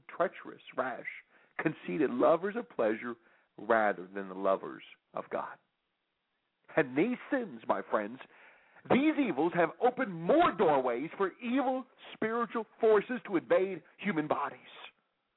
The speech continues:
No wonder the Apostle Paul goes on to state that evil men and impostors will go from bad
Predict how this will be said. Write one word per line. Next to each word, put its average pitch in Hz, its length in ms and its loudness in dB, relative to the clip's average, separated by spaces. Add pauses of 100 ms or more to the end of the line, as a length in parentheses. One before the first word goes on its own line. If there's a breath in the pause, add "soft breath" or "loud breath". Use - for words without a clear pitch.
(640)
No 214 260 4
wonder 277 380 0
the 202 140 -8
Apostle 139 420 -6
Paul 113 220 0
goes 120 180 -4
on 120 160 2
to 123 160 -2
state 147 280 0
that 143 120 0 (200)
evil 208 360 -2
men 170 420 -4 (240 loud breath)
and 139 100 2
impostors 151 720 -2
will 135 120 -4
go 120 200 4
from 110 140 -10
bad 110 340 4